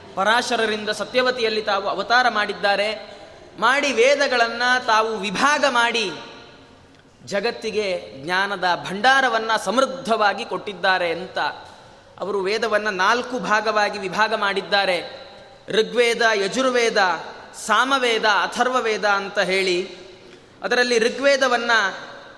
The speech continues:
ಶಿಷ್ಯರಾದ ಪೈಲ ಮಹರ್ಷಿಗಳಿಗೆ ಉಪದೇಶ ಮಾಡಿದರೆ, ಯಜುರ್ವೇದವನ್ನ ವೈಶಂಪಾಯನರಿಗೆ, ಸಾಮವೇದವನ್ನ ಜೈಮಿನಿಗಳಿಗೆ ಉಪದೇಶ ಮಾಡಿ, ಸುಮಂತು ಋಷಿಗಳಿಗೆ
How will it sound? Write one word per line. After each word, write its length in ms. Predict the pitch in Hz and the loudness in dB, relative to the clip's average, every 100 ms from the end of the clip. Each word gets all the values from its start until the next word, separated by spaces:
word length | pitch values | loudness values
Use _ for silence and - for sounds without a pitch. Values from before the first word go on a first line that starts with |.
| - - - - | -20 -20 -20 -8
ಶಿಷ್ಯರಾದ 680 | 254 - 277 269 247 226 | -4 -2 0 2 4 2
ಪೈಲ 480 | 226 220 247 285 302 311 | 0 0 0 2 2 2
ಮಹರ್ಷಿಗಳಿಗೆ 720 | 269 240 240 240 247 240 240 | 4 2 0 -2 0 2 4
ಉಪದೇಶ 460 | 226 233 226 220 226 | 2 2 0 0 0
ಮಾಡಿದರೆ, 760 | 214 208 202 208 170 - - - - - - | 0 0 0 0 0 -4 -16 -18 -20 -20 -4
ಯಜುರ್ವೇದವನ್ನ 880 | 196 196 294 285 247 233 226 220 220 208 175 | -2 0 -2 2 2 2 2 0 0 0 0
ವೈಶಂಪಾಯನರಿಗೆ, 1120 | 208 269 269 269 240 226 220 208 202 233 233 - - - - - - - - | 0 0 0 2 2 2 0 0 0 0 -4 -12 -20 -20 -20 -20 -20 -20 -4
ಸಾಮವೇದವನ್ನ 800 | 202 247 294 269 254 233 226 226 | 0 2 4 4 2 2 0 0
ಜೈಮಿನಿಗಳಿಗೆ 680 | - 220 269 262 240 220 226 | 0 0 2 0 0 2 2
ಉಪದೇಶ 480 | 214 226 226 220 | 0 0 2 0
ಮಾಡಿ, 280 | 220 214 214 | 0 0 0
ಸುಮಂತು 640 | 214 247 269 311 311 294 302 | -2 0 0 2 0 -2 -2
ಋಷಿಗಳಿಗೆ 920 | 269 - 233 226 220 214 202 - - | 0 0 2 2 2 0 -2 -10 -18